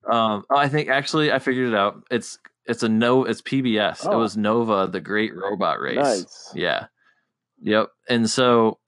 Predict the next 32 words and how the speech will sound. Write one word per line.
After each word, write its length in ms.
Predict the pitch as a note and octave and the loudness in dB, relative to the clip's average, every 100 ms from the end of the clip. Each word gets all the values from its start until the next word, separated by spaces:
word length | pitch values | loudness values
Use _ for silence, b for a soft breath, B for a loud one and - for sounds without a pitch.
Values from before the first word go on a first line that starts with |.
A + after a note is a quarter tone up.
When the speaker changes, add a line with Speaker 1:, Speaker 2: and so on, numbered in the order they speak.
| - | -2
Speaker 1:
um, 600 | A2 G2+ F2+ F2 F2+ - _ _ _ _ _ | 2 2 0 -2 -8 -14 _ _ _ _ _
that 320 | F#2 A2+ C3+ | -14 -4 0
was 120 | E3+ C3 | 2 4
all 120 | A#2 | 4
the 60 | |
way 80 | G#2+ | 2
back 200 | G2+ G2 | 2 -2
in 60 | G2 | -4
two 160 | A2+ | -6
thousand 340 | G#2+ F#2+ F2 D#2 | -2 -2 -4 -2
five. 400 | A3 - C#2 - B B B | 2 4 2 -4 B B B
Speaker 2:
Yeah. 60 | A#2 | -4
Speaker 1:
And, 120 | B2+ - _ | -4 -6 _
you 100 | - | -10
know, 120 | B2 - - | -10 -10 -4
and, 140 | A#2+ B2 | 0 0
you 60 | |
know, 120 | A#2+ A2 | 2 2
like, 140 | G2+ | 0
Ford 360 | - D#3+ E3 A#2+ | -2 0 0 0
has 600 | B2 A2 G2 F#2+ F#2 - _ | 0 2 2 2 -2 -12 _
been 180 | G#2+ G#2+ | -4 -2
working 340 | G#2 G#2+ G#2+ G2+ | 0 -2 -2 -2
on 340 | G#2 G2+ G2 | 0 0 0
autonomous 440 | E2 F#2 G#2+ F#2+ | -2 -2 -2 -2
driving 380 | - F#2 F#2 F2+ | 0 0 0 -2
since 240 | - G2 G2+ | -6 -6 -4
around 300 | F#2+ G2 G2 | 0 0 0
that 140 | F2+ | -2
time 260 | - G2 F2+ | -2 -4 -4
as 100 | E2+ | -4
well. 440 | G#2+ C#3 G2 A2 | -2 0 -2 -4